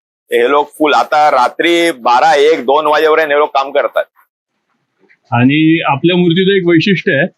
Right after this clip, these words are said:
Speaker 2: की आपल्या मूर्तीचे जे, अ, डोळे असतील किंवा मूर्तीचे एकूणच सगळे जे कपडे असतील, म्हणजे ड्रेपरी म्हणतो आपण, ते सगळं एकदम खरं वाटतं. म्हणजे असं वाटतं की बाप्पा ते घालूनच,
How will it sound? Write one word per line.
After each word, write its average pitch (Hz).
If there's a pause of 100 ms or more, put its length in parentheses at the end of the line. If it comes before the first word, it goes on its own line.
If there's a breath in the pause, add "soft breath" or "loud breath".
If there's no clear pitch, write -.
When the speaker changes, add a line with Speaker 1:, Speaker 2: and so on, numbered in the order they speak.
(420)
Speaker 2:
की 185
आपल्या 147
मूर्तीचे 185
जे, 196
अ, 156 (680 loud breath)
डोळे 156
असतील 123 (440)
किंवा 147
मूर्तीचे 165
एकूणच 180
सगळे 175
जे 190
कपडे 170
असतील, 117 (160)
म्हणजे 127
ड्रेपरी 143
म्हणतो 127
आपण, 104 (520)
ते 190
सगळं 208 (340)
एकदम 165
खरं 190
वाटतं. 135
म्हणजे 139
असं 165
वाटतं 185
की 220
बाप्पा 143
ते 208
घालूनच, 156